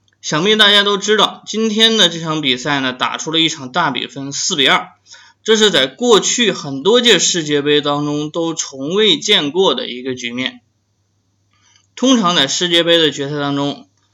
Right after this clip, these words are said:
球队们都会很谨慎，都会很注意防守，而现在来看呢，这场决赛却是对攻。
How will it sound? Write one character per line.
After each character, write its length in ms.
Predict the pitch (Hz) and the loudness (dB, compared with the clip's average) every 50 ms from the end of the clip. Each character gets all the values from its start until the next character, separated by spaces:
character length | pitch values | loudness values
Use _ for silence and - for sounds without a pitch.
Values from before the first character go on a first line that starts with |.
| _ _ _ _ _ - | _ _ _ _ _ -10
球 240 | - - 156 170 | -6 -2 -2 0
队 160 | 190 233 226 190 | 2 2 2 2
们 300 | 143 113 - - _ _ | 2 -2 -4 -10 _ _
都 180 | - 160 160 156 | -4 -2 -2 -2
会 200 | 156 156 139 135 | -2 -2 -2 -2
很 400 | - - 139 127 117 - - _ _ _ - | -4 -8 -10 -10 -10 -12 -14 _ _ _ -6
谨 260 | - 151 - - - | -6 -6 -4 -2 0
慎， 400 | - - 247 240 240 - - _ _ _ _ _ _ _ _ _ | 2 2 2 2 0 -6 -18 _ _ _ _ _ _ _ _ _
都 160 | - 151 147 139 | -6 -4 -4 -4
会 220 | - 156 139 131 | -2 -2 -4 -4
很 420 | 131 - - - 131 117 - - | -4 -8 -12 -12 -12 -12 -12 -10
注 200 | 151 202 208 190 | -8 -4 -2 0
意 120 | 170 147 139 | 2 0 0
防 300 | 143 - 143 165 208 196 | 0 -2 -4 -2 -2 -2
守， 300 | 196 143 101 - - _ _ _ _ _ _ _ _ _ _ _ _ _ _ | -2 -4 -6 -8 -14 _ _ _ _ _ _ _ _ _ _ _ _ _ _
而 160 | - 156 180 | -4 -2 -2
现 240 | 180 - 226 220 220 | 0 2 2 2 4
在 180 | 226 220 180 165 | 4 2 2 2
来 200 | 143 139 139 131 | 0 -2 -2 -4
看 220 | - 165 160 143 | -4 -4 -4 -4
呢， 120 | 135 131 | -4 -2
这 140 | 131 196 196 | -2 0 0
场 240 | 156 160 143 131 123 | 0 -2 -4 -6 -6
决 160 | 131 123 127 | -8 -8 -6
赛 360 | 131 165 151 135 - - _ _ - | -4 -4 -4 -4 -6 -10 _ _ -8
却 180 | - 160 151 | -4 -4 -4
是 220 | 147 156 147 139 139 | -2 -4 -4 -6 -8
对 280 | - - 220 185 151 | -6 -2 -2 0 0
攻。 360 | 160 190 196 185 196 - - | 2 0 0 -2 -4 -12 -20